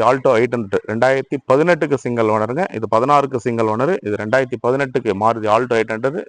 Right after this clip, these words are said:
ரெண்டாயிரத்தி பதினெட்டுக்கு சிங்கிள் ஓனர் தான். ரெண்டு நியூ பிராண்ட் டயர் போட்டிருக்காங்க. ரெண்டு, ரெண்டு ச-, வண்டி, ரெண்டு பேக், ரெண்டு டயர் வந்து ஃபிஃப்டி பர்சன்டேஜ் இருக்கு. இந்த வண்டியில டென்ட், கிராச்சஸ், ரீப்ளேஸ்மெண்ட் இருக்கிறது. ஏ சி, பவர் ஸ்டீரிங், பவர் விண்டோ வந்துரும், சிங்கிள் ஏர் பேக் வந்துரும்.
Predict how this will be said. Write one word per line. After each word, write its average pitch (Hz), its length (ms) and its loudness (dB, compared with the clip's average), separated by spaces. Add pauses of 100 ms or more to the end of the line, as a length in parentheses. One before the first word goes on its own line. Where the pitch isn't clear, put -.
ரெண்டாயிரத்தி 113 440 -6
பதினெட்டுக்கு 127 420 -4 (100)
சிங்கிள் 120 340 -2
ஓனர் 113 240 -6
தான். 165 120 -6 (1000)
ரெண்டு 135 240 -6
நியூ 139 120 -2
பிராண்ட் 127 220 0
டயர் 117 160 2
போட்டிருக்காங்க. 117 420 -2 (120)
ரெண்டு, 113 200 -4 (360)
ரெண்டு 123 260 -2
ச-, 120 100 -2 (300)
வண்டி, 120 200 -8 (300)
ரெண்டு 120 180 0 (220)
பேக், 127 240 2
ரெண்டு 120 180 -2
டயர் 120 160 2
வந்து 123 160 -4
ஃபிஃப்டி 117 220 -2
பர்சன்டேஜ் 113 360 -2
இருக்கு. 127 180 -4 (540)
இந்த 131 140 -8
வண்டியில 151 320 0
டென்ட், 135 260 2
கிராச்சஸ், 120 320 0 (120)
ரீப்ளேஸ்மெண்ட் 113 380 -2
இருக்கிறது. 113 360 -2
ஏ 131 140 4
சி, 175 160 -2
பவர் 110 140 2
ஸ்டீரிங், 131 300 0
பவர் 113 140 2
விண்டோ 110 220 -2
வந்துரும், 151 240 -4 (540)
சிங்கிள் 127 340 2
ஏர் 123 140 6
பேக் 107 160 2
வந்துரும். 131 240 -2